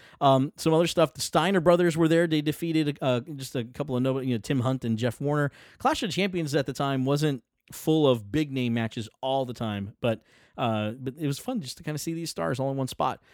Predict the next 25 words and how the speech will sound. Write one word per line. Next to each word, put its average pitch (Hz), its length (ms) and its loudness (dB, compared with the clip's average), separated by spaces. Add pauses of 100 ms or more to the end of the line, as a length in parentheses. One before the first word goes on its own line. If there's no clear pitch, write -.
(120)
Um, 117 340 0
speaking 165 280 -4
of 139 60 2
which, - 260 0 (140)
Stan 180 460 0
the 175 60 0
Lariat 170 320 0
Hansen 180 300 -2
was 127 140 0
there, 127 300 2 (220)
and 139 80 -2
he 170 80 2
defeated, 151 420 2
remember 180 220 4
the 160 100 -2
Z-Man? 208 600 0 (680)
Z-Man, 185 540 2
Tom 196 280 4
Zink. 170 460 0
Stan 185 260 -2
Hansen 185 260 0
defeated 160 320 -4
him. 165 200 2 (840)
And 135 140 0
then, 143 240 2